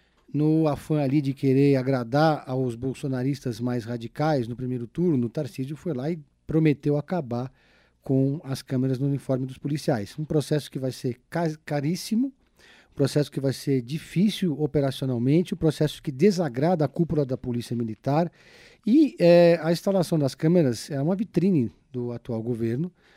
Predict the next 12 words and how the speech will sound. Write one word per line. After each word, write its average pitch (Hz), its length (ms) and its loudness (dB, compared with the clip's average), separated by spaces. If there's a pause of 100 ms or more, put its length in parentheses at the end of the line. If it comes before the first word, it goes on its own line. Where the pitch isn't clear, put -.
(180)
que 117 220 -4
é 110 40 -6
hoje 117 220 -2
o 117 60 -2
Rodrigo 117 220 -4
Garcia, 117 260 -6
mas 120 120 -4
que - 120 -8
era 117 100 -4
o 117 80 -4
João 131 160 -2
Dória, 156 340 4